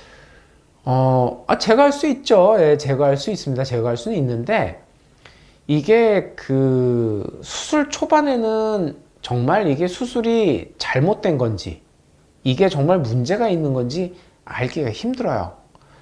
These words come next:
왜냐면은 우리가 보형물이라는 거는 저 살 밑에 뼈 바로 위에 있기 때문에 위에선 만져지지도 않고, 또 그 다음에 붓기 때문에 그 얼굴에 그 형태가 바뀌기 때문에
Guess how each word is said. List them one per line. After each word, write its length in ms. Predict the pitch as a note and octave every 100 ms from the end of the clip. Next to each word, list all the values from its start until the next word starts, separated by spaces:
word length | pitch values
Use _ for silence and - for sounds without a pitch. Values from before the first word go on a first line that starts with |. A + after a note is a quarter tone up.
| -
왜냐면은 520 | C3+ F#3+ A#3 A3 A3+ G#3
우리가 260 | C#3 D#3+ -
보형물이라는 680 | C#3+ F3 G3 F3+ D#3+ C#3 C3
거는 300 | C3+ D#3 D#3 - -
저 280 | - D3+ F3+
살 360 | - - C4 E3+
밑에 580 | D3 C#3+ - B2 - -
뼈 160 | - C4+
바로 280 | C#4 C#3 D#3+
위에 220 | C3+ D3
있기 200 | C#3+ A#2
때문에 400 | A#2+ A2+ E3+ D#3 - - _ -
위에선 360 | E3 A3 A#3+
만져지지도 600 | D3+ A2+ C#3 E3 D#3+ D#3 B2
않고, 340 | F#2+ - E2 - - - - _
또 120 | B3+ A#3
그 100 | A3
다음에 340 | G#3 G#3 G3
붓기 440 | - C#3 - A3+ -
때문에 680 | F#3 D#3 D#3+ F#3 D3+ - -
그 380 | C3 A#2+ G#2+ -
얼굴에 760 | A2+ C#3 D#3 B2+ A2 F#3 A#3+
그 160 | - A#2+
형태가 440 | - C4+ C4+ C4 G#3+
바뀌기 440 | - - D#3 C#3
때문에 440 | C3+ A2+ E3 D#3+